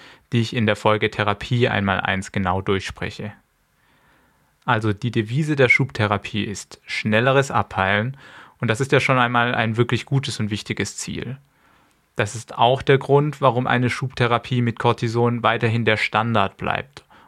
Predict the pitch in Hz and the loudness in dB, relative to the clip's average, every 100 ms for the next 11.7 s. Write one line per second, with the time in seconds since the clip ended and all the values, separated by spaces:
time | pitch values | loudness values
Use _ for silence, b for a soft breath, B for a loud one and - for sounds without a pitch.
0 | b 117 113 139 143 120 117 113 117 117 | b -6 4 6 8 6 2 0 2 2
1 | 107 110 117 117 107 - 117 120 113 - | 4 4 6 6 4 4 2 4 2 2
2 | 117 113 117 110 107 107 98 - - 95 | 2 2 0 -2 0 0 0 -2 -6 -8
3 | 104 - - b b 123 127 151 139 110 | -8 -12 -16 b b 0 2 2 4 2
4 | 104 - 117 117 117 113 113 107 117 117 | 2 2 0 2 2 2 2 4 4 4
5 | 123 107 127 - 110 - 101 101 110 101 | 0 0 0 0 0 0 0 -2 -6 -4
6 | 107 104 95 95 98 - - - - B | -2 0 -2 0 -2 -4 -6 -6 -10 B
7 | - - 123 - 117 - 131 135 - 127 | -4 0 2 2 0 2 2 2 -2 2
8 | 127 127 120 110 113 - - 127 117 - | 2 2 0 0 0 -2 0 2 2 0
9 | 117 110 - 110 110 104 107 107 101 104 | -2 -2 0 0 0 2 2 2 2 0
10 | 101 - 110 117 113 104 101 98 92 98 | -2 -2 -2 -2 -2 0 0 0 -2 -2
11 | 98 - 101 - - - - | -2 -4 -6 -8 -12 -12 -20